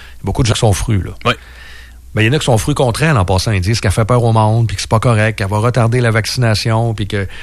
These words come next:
Speaker 1: si le gouvernement avait dit ça, il y a personne qui aurait pris l'AstraZeneca,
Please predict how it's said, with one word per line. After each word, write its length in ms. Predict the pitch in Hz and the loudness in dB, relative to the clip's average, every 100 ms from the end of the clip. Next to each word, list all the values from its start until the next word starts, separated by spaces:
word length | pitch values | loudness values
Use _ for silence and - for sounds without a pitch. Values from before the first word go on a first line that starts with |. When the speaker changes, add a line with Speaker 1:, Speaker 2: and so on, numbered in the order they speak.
| - | -12
Speaker 1:
si 160 | - 127 | -4 0
le 40 | |
gouvernement 420 | 117 123 123 123 | 2 2 4 4
avait 180 | 131 117 | 4 4
dit 80 | 104 | 0
ça, 180 | - 131 | 0 2
il 60 | 117 | 2
y 20 | |
a 60 | |
personne 360 | 98 110 - 135 | 2 0 2 2
qui 80 | 127 | 2
aurait 120 | 117 | 0
pris 160 | 110 127 | 0 0
l'AstraZeneca, 920 | 117 - 117 110 113 104 110 107 110 | 0 2 0 2 2 2 2 2 0